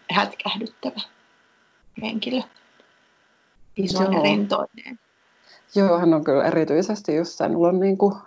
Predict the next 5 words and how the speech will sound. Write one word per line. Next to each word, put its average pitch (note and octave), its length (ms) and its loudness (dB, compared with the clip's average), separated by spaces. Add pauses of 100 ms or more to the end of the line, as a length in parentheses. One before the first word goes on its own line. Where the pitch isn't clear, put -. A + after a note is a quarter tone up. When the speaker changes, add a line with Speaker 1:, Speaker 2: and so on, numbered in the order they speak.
(100)
Speaker 2:
ää, E3 340 0 (420)
kaksituhattaluvun D#3 1040 -2
ihan E3 300 0
alussa, D#3 600 0 (280)
niin, - 300 -4